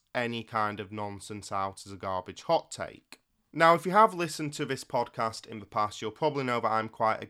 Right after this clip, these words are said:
go for it sort of person when it comes to the N F L, when it comes to these sort of decisions. And once again, like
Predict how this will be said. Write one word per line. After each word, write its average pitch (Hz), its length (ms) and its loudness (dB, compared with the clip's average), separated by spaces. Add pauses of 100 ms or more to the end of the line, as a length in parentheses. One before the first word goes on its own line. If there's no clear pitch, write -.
go 113 220 0
for 104 220 -10
it 92 100 -8
sort 107 380 -8
of - 160 -16
person 113 640 -4 (320)
when 117 160 -2
it 104 160 -6
comes 117 440 -4
to 110 400 -6
the 104 300 -6
N 98 120 -4
F 95 120 -10
L, 101 180 0
when 98 120 -6
it 95 80 -14
comes 101 340 -12
to 101 400 -10 (300)
these 120 280 -2
sort 123 420 -4 (100)
of 120 280 0
decisions. 135 720 -4
And 135 240 2
once 202 280 0
again, 151 440 4
like 160 260 2